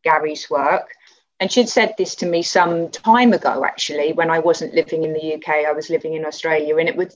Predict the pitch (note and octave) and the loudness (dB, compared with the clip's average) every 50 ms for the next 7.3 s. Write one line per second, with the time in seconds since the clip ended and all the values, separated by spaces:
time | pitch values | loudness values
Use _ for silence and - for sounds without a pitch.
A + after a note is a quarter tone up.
0 | _ _ - G3 G3+ - E4 D#4 D4 D4 D4 - - - - - - - G#3 G#3+ | _ _ -4 -4 0 4 4 6 6 6 2 -2 -12 -16 -18 -14 -2 0 2 4
1 | A3+ A3 - - B3 B3+ B3 A#3+ G3 - G#3+ - - F3+ F3 F3 F3+ G#3 F#3 F3+ | 4 2 4 4 6 8 8 6 6 4 0 0 2 2 2 4 4 4 2 2
2 | E3 B2+ - F#3 E3+ E3 E3 D#3+ D#3+ D#3 D3+ - _ D3 D3 D3 D3+ D3 D3 D3 | 0 0 2 2 2 2 0 -2 -2 -4 -6 -6 _ -10 -10 -10 -12 -14 -16 -10
3 | - C#3 C3 - - _ - - _ _ - _ _ _ _ _ _ _ _ _ | -8 -8 -8 -8 -10 _ -20 -20 _ _ -20 _ _ _ _ _ _ _ _ _
4 | _ _ _ _ _ _ _ _ _ _ G3 F#3+ F#3 F#3 F3+ F#3 F3+ F3+ - - | _ _ _ _ _ _ _ _ _ _ -2 0 0 0 0 -2 -4 -6 -10 -18
5 | A#3 - - G#3 A3 A3 A3 A3 A3 A3 - A3+ G#3 G3+ G3 F#3 F3+ F3+ F#3 - | -10 -4 0 2 2 4 4 4 2 2 0 0 0 2 4 2 2 2 -2 -6
6 | - - F#3 F3+ - F#3 F3 F3 - F3+ E3+ E3+ E3 D#3+ - E3 D#3+ - F3 E3 | -10 -8 -8 -8 -8 -8 -10 -4 0 2 2 4 2 0 -2 -2 -2 0 0 2
7 | D#3 D3+ D3+ D3 D#3 E3 | 2 2 0 0 -2 -4